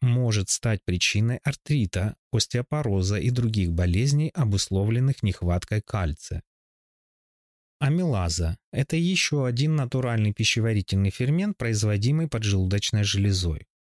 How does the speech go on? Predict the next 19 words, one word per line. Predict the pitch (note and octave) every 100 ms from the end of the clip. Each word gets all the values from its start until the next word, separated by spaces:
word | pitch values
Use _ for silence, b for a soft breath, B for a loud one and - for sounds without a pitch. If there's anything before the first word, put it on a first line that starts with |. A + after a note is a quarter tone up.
| _
Кроме | - B2+ F3 F3
того, | F3 B2+ F#2+ F#2+
он | B2 D#3+ D#3+
секретируется | - C#3+ C#3 A#2+ A2+ G#2+ B2 C#3+ E3
слюнными | D#3 - A2 A#2+ C3 C3 C#3
железами | A#2+ G2+ G2+ G#2 A2 A2+
во | G#2+ A2+
рту. | - - C#2+ - _ _ _ _
Если | G2 C#3 - E3+
тело | - A2+ G2+ G2+
не | A#2 D#3+
будет | B2 G#2+ F#2+ -
производить | A#2 A#2 A#2+ B2+ G2+ -
амилазу, | G2 G#2 F#2+ F2 F2+ G#2+ C#3+
вы | B2 C#3
не | B2+
сможете | - A2+ G#2 G#2+ B2+ D3+
переваривать | - G#2+ F#2 F2 F2 G2 A2 -
углеводы. | G2+ G2 G#2+ A2 F2+ D#2 C#2